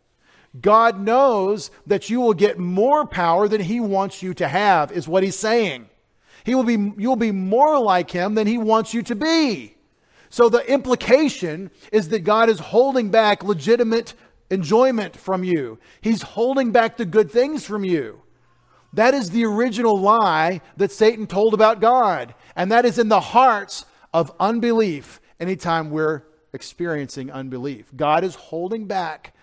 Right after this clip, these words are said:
what I might otherwise have because he's being mean. It's a slander of God. This is why Satan means adversary and devil means slanderer. Old Testament Satan, New Testament slander.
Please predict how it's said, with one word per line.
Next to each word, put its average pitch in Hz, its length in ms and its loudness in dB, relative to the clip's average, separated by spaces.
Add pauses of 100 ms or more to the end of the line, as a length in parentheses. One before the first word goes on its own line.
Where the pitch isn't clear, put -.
(400)
what 165 160 -2
I 151 100 2
might 156 280 0
otherwise 175 520 -4
have 120 520 -12 (320)
because 156 320 -6
he's 156 220 -6
being 139 280 -8
mean. 117 420 -14 (600)
It's 151 160 -8
a 160 60 -8
slander 180 680 -8
of 139 160 -10
God. 160 280 0 (340)
This 170 120 -6
is 175 80 -4
why 175 160 2
Satan 180 460 -4
means 151 320 -10 (260)
adversary 160 760 -2
and 143 280 -8
devil 160 340 0
means 143 240 -10
slanderer. 147 720 -8 (600)
Old 151 200 -6
Testament 180 340 -2
Satan, 190 340 -2
New 180 120 -2
Testament 175 400 -4
slander. 180 560 -6